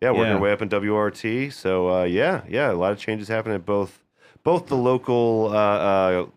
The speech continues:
Speaker 1: like
Speaker 2: Community-based
Speaker 1: community, yes,
Speaker 2: radio
Speaker 1: community
Speaker 2: sta-,
Speaker 1: radio
Speaker 2: radio
Speaker 1: stations,
Speaker 2: stations,
Speaker 1: yes,
Speaker 2: yeah.
Speaker 1: yes. So, uh, yeah, yeah, cool things happening here in Madison, Wisconsin. Um, but, uh, yeah, as for me, I am, uh, listening to, of course, the Desert Island playlist.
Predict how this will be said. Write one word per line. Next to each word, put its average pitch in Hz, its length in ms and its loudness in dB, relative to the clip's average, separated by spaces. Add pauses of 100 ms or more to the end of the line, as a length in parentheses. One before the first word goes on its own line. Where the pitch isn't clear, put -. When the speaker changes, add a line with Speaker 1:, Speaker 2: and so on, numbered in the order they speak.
(160)
Speaker 1:
like 92 320 0 (520)
Speaker 2:
Community-based 127 1120 0
Speaker 1:
community, 131 400 0
yes, 104 200 2
Speaker 2:
radio 107 240 2
Speaker 1:
community 110 280 2
Speaker 2:
sta-, 92 40 2
Speaker 1:
radio 98 220 4
Speaker 2:
radio 98 140 2
Speaker 1:
stations, 90 340 -2
Speaker 2:
stations, 82 120 -8
Speaker 1:
yes, 90 220 -2
Speaker 2:
yeah. 92 240 -8
Speaker 1:
yes. 85 220 -10
So, 85 420 -6 (560)
uh, 87 320 2
yeah, 117 200 2
yeah, 101 200 0
cool 113 240 -8
things 101 300 -6
happening 92 380 -14 (560)
here 80 200 -6
in 76 200 -8
Madison, 76 420 -10
Wisconsin. 78 520 -18 (640)
Um, 104 560 0
but, 107 300 0
uh, 107 580 0
yeah, 135 100 0
as 123 160 0
for 123 120 -2
me, 147 280 0
I 117 220 2
am, 117 560 0
uh, 101 260 2
listening 104 440 -4
to, 101 560 -6
of 92 220 -6
course, 196 400 -10
the 110 180 -8
Desert 90 300 -6
Island 78 280 -8
playlist. 95 520 -2